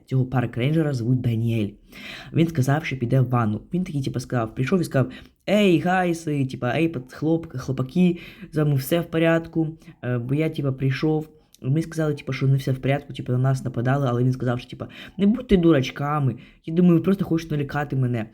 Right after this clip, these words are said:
е, і що, типа, я нормальний, хоробрий». Я казав, типа, такий: «Даніель якось все дуже занадто слабенько сприймає. Давайте знайдемо його». Коли двері відкрилися, ми побачили Даніеля,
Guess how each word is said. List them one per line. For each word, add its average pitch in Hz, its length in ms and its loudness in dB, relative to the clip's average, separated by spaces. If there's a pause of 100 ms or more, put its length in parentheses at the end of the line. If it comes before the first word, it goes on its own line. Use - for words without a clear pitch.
(380)
е, 135 360 2
і 147 80 -2
що, 156 140 -6
типа, 143 480 -2
я 135 520 2
нормальний, 123 480 2
хоробрий». 110 440 0 (800)
Я 156 100 -2
казав, 143 280 2
типа, 113 200 -4
такий: 113 340 -4 (260)
«Даніель 151 400 4
якось 185 320 0
все - 240 -2
дуже 175 420 2
занадто 156 600 0
слабенько 147 540 0
сприймає. 135 800 0 (340)
Давайте 151 320 2
знайдемо 143 400 2
його». 113 240 -4 (260)
Коли 175 260 6
двері 127 300 4
відкрилися, 196 600 0
ми 160 180 2
побачили 147 420 -2
Даніеля, 139 440 2